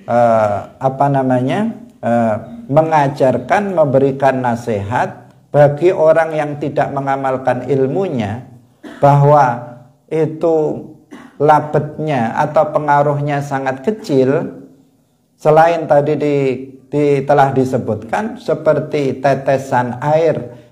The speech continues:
pada batu yang halus, artinya langsung hilang, tidak berbekas kepada seseorang yang diberi mauizah, yang diberikan nasihat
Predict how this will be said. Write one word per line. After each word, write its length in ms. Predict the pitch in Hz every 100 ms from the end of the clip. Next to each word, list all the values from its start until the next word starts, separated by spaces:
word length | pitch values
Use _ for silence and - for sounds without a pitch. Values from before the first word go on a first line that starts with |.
| _
pada 480 | _ 131 131 - 131
batu 480 | - 139 139 139 151
yang 560 | 139 135 120 107 92 92
halus, 800 | 120 180 208 143 127 131 - - _
artinya 480 | 110 113 110 131 139
langsung 480 | 131 127 117 127 117
hilang, 720 | 190 196 127 98 98 135 - _ _
tidak 300 | 135 123 117
berbekas 720 | 120 110 - - 143 127 -
kepada 560 | 120 - 117 127 113 104
seseorang 640 | 120 120 123 147 143 131 123
yang 240 | 113 101 101 - _
diberi 400 | 131 131 123 123
mauizah, 880 | 123 123 120 185 160 113 107 -
yang 240 | 127 117 120
diberikan 560 | 120 110 117 120 113
nasihat 720 | 107 104 101 147 131 110 -